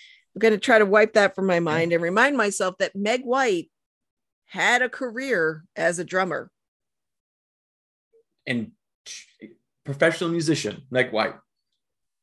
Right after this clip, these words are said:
Speaker 1: Was she the best drummer ever? No.
Speaker 2: She wasn't the worst though either. She,
Speaker 1: Nope.
Speaker 2: she knew
Speaker 1: She, she kept a beat.
Speaker 2: She knew, she knew, uh, the drummer's role. She did it well.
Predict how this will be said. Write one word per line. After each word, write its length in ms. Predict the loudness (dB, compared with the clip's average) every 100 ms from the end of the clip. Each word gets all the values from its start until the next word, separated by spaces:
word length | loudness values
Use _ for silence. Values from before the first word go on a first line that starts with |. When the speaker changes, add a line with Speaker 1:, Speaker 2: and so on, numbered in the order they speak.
| -6
Speaker 1:
Was 160 | -2
she 160 | 0 0
the 100 | 0
best 300 | 2 2 2
drummer 280 | 2 2 2
ever? 360 | 2 4 2 0 _ -16
No. 460 | -8 -4 -4 -8 -14 _ _ _ _ _
Speaker 2:
She 100 | 0
wasn't 200 | 2 2
the 60 | 4
worst 220 | 4 4
though 180 | 4 6
either. 280 | 4 2 -4 -14
She, 240 | -16 -16 _ 2
Speaker 1:
Nope. 280 | 4 4 0
Speaker 2:
she 60 |
knew 340 | 0 4 4 2
Speaker 1:
She, 180 | 0 -6
she 160 | -8 -2
kept 220 | 0 4
a 40 |
beat. 240 | 8 8 8 _ _ _ _ _ _ _ _ _ _ _ _
Speaker 2:
She 140 | -8
knew, 280 | -4 -2 -4
she 160 | -6
knew, 440 | -2 0 0 2 4
uh, 480 | 6 6 4 2 -2
the 80 |
drummer's 340 | -2 0 0 0
role. 320 | 2 2 -2
She 100 | -10
did 100 | -8 -6
it 60 |
well. 320 | -4 -4 -6